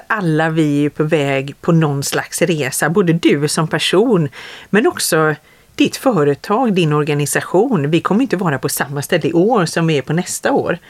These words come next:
Så vi är ju inne på någon slags förflyttning. Och i den här förflyttningen så är det oerhört väsentligt att göra medarbetare behövda,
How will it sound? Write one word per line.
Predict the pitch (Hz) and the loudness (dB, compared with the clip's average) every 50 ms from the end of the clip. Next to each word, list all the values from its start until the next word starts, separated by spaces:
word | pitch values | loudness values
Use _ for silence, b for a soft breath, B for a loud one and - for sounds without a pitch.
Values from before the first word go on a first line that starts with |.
| B B B B B B B B B B | B B B B B B B B B B
Så | - - 226 | -4 -4 -2
vi | 214 269 330 427 311 | 2 2 4 4 4
är | 190 | 4
ju | 196 247 | 2 2
inne | 302 220 160 160 | 2 2 0 0
på | - 196 | 0 0
någon | 190 185 151 143 143 | 0 0 0 -2 -2
slags | - - 147 - - - | -4 -6 -6 -6 -6 -8
förflyttning. | 139 - - 170 151 - - - _ - 180 196 208 202 202 | -8 -8 -6 -6 -6 -6 -8 -14 _ -4 -2 0 0 2 2
Och | 202 190 b b b b b b b b b b b b b b b b b b b b b _ _ | 0 0 b b b b b b b b b b b b b b b b b b b b b _ _
i | - 262 196 | 2 2 2
den | 190 285 415 | 2 2 0
här | 370 226 | 0 0
förflyttningen | - 208 - - 208 147 - - _ - 156 151 147 147 143 | 0 -2 -2 -2 -2 -4 -4 -6 _ -4 -2 0 2 0 0
så | - 294 | 0 0
är | 339 277 | 0 0
det | 214 - | 0 0
oerhört | - 247 180 147 151 143 165 147 135 - - | 0 0 2 2 2 2 2 0 -2 0 -2
väsentligt | 156 - - - 160 135 139 - - 143 139 139 - - - _ _ _ _ _ | -4 -4 -2 -2 -2 -2 -4 -4 -2 -2 -2 -2 -4 -12 -20 _ _ _ _ _
att | - 165 165 180 254 | 0 0 2 2 2
göra | 262 196 139 139 139 139 139 139 b b b b b b b b b _ _ _ _ - | 0 0 0 0 0 -2 -2 -4 b b b b b b b b b _ _ _ _ 2
medarbetare | 220 285 226 156 143 139 139 143 139 135 - 143 135 139 | 4 4 4 2 2 0 0 0 -2 -2 -2 -4 -4 -2
behövda, | 143 151 - - 156 131 139 - - - 190 220 | -2 -4 -4 -4 -6 -6 -6 -12 -6 -6 -6 -4